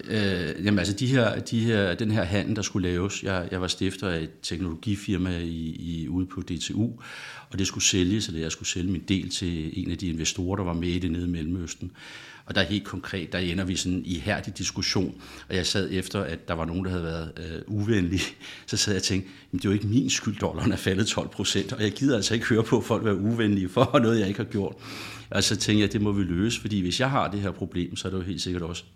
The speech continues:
andre, der har det her problem." Og det er egentlig ikke så svært at, øh, at forstå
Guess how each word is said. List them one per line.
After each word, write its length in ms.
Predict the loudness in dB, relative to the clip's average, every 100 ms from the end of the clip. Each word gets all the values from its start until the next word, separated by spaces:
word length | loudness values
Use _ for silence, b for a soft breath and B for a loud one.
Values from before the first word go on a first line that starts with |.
| -2
andre, 320 | 0 0 -4 -6
der 80 |
har 200 | -8 -8 -10
det 80 | -10
her 60 |
problem." 440 | -10 -10 -8 -10 -12 B B B B B B
Og 100 | 0
det 140 | 4
er 40 | 4
egentlig 520 | 4 4 4 2 2
ikke 240 | 0 0
så 80 | 0
svært 400 | 0 0 -2 -4 -6
at, 280 | -2 0 -2
øh, 240 | -4 -4 -6 -10 -16 _ _ _ _ _ -16 -10
at 80 |
forstå 420 | -4 0 0 -2